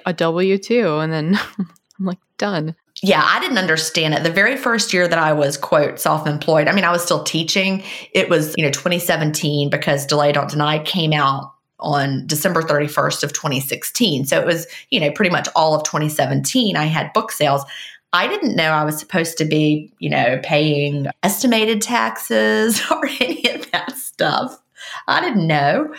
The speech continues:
Speaker 2: how any of that worked 'cause I'd always just been paid with a W two. And so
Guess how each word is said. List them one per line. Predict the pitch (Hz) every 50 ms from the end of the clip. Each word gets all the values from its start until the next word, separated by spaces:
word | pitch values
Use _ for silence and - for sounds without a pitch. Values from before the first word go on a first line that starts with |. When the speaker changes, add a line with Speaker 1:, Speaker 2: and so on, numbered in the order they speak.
| - -
Speaker 2:
how | - 254 240
any | 214 175 180 170 160
of | 151
that | 143 - - - -
worked | 139 139 143 180 233 262 - - - - _ _ _
'cause | - - -
I'd | 208 190 196 190 190 -
always | - 170 185 202 214 202 180 175 175
just | - 175 170 -
been | - 165 165
paid | 165 175 165 156 151 151 156 156 - - _ _ _ _ _ _
with | - 175 165
a | 170
W | 165 160 156 160 156
two. | 156 - 269 320 214 131 135 - - _ - - - - - - - - - -
And | - 180 175 190 196
so | - - 190 170 165 160 160